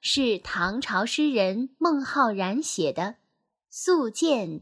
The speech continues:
德江》。《宿建德江》，唐孟浩然。移舟泊烟渚，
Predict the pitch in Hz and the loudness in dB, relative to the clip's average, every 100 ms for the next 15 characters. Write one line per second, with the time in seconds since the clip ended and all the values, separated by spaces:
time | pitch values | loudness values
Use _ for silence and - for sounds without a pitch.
0 | - 185 185 247 - 330 330 320 _ _ | -6 -2 0 -2 4 4 4 0 _ _
1 | _ _ _ _ _ _ - - 381 330 | _ _ _ _ _ _ -8 0 4 4
2 | 226 - 311 226 175 165 180 185 233 330 | 2 2 2 2 -4 -4 -2 0 0 0
3 | 330 330 320 _ _ _ _ _ - 196 | 0 0 -6 _ _ _ _ _ -6 0
4 | 185 185 240 294 _ _ _ 294 359 269 | 0 0 -6 -10 _ _ _ 2 2 2
5 | 196 - 294 202 175 165 165 202 262 _ | -4 -4 -2 -2 -2 -2 -4 -6 -10 _
6 | _ _ _ _ _ - 240 277 - 311 | _ _ _ _ _ 0 4 4 4 2
7 | 302 302 294 - 208 233 311 330 370 370 | 4 2 -2 0 4 4 4 4 2 0
8 | 359 190 147 104 139 175 | -4 -4 -4 -2 -4 -4